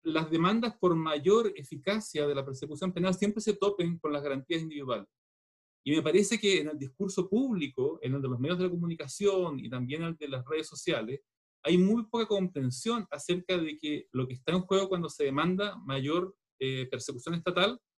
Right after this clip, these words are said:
es las libertades individuales de todos nosotros y no solamente de aquellos que están involucrados en un momento en el,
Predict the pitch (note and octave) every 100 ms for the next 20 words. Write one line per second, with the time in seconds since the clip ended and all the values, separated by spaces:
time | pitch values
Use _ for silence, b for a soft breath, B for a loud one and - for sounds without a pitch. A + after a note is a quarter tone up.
0 | _ _ _ D3+ F#3 F3 D#3 E3+ E3+ E3
1 | D#3 E3 D#3 F3+ F3+ D#3+ B2 - G3 A#2+
2 | A#2+ C3+ E3 D3+ E3 D3+ D#3+ E3 E3 C#3+
3 | D#3 E3 D#3+ D#3 D#3 D3+ C#3 C#3+ D3+ D#3
4 | C#3 C#3 C#3 D3 F3+ C#3+ B2+ B2+ B2+